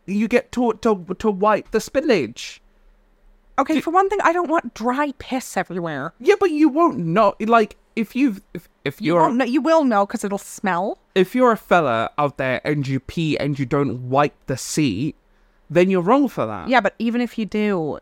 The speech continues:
Speaker 2: it's, like, gonna have a dry piss smell.
Speaker 1: It's not gonna have a dry, 'cause it's fresh piss. It's fr-,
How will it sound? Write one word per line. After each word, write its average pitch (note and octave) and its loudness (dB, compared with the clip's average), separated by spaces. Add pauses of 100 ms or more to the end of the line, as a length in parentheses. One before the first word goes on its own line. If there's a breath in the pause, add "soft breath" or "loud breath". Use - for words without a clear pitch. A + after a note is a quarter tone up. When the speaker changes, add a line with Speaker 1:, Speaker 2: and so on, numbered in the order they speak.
Speaker 2:
it's, - -6
like, F#3 0
gonna G3 -2
have F#3 -2
a F#3 0
dry E3+ -4
piss - -8
smell. - -12 (300)
Speaker 1:
It's D4+ 0
not A#4+ 4
gonna B3+ 2
have A#3 2
a A3+ 2
dry, G#3 2 (220 soft breath)
'cause E4+ 0
it's F4 -2
fresh - -4
piss. - -2 (540)
It's - 0
fr-, - -10